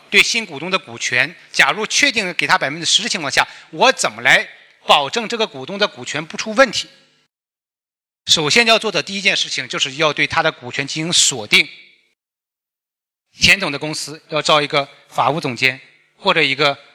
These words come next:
财务总监来解决资本发展的路径。跟我聊了以后，觉得王律师挺好，你愿不愿意加盟我们公司做我们的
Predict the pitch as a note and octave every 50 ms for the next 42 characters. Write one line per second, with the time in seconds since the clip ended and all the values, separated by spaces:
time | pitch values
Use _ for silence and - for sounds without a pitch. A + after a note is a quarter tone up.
0 | _ _ _ _ - - - E3 F3+ G#3 F#3+ D3+ B2 A#2+ B2+ B2+ C3+ D#3 - E3+
1 | F3+ G3 F#3 - C#3 B2+ - D3+ D#3 - - - G#3 D#3 C3 A#2 - C#3+ D3 C#3
2 | C3 A2+ A2+ A2+ A#2+ A#2+ A#2 - A2+ - - _ _ _ _ _ _ _ _ _
3 | _ _ _ _ G#3 G3+ F3 F3 D#3+ C#3+ C3+ D#3 E3+ D#3+ C#3 C3 D3+ C#3+ - C3+
4 | C#3+ D3 - C3+ C#3+ D#3 D#3 - - D#3 - - D#3 C#3 C3 A2+ - - _ _
5 | _ _ _ _ _ _ _ _ _ _ _ _ - D#3 D3 D#3 - - E3 D3+
6 | D3 D3+ D3 C#3+ C3 - F#3 F3 D#3+ D3+ C#3+ C3 B2+ B2+ C3+ C3+ - C#3 C#3+ -
7 | - C#3 - E3 D3 C3 B2 C3 C3 C#3+ C#3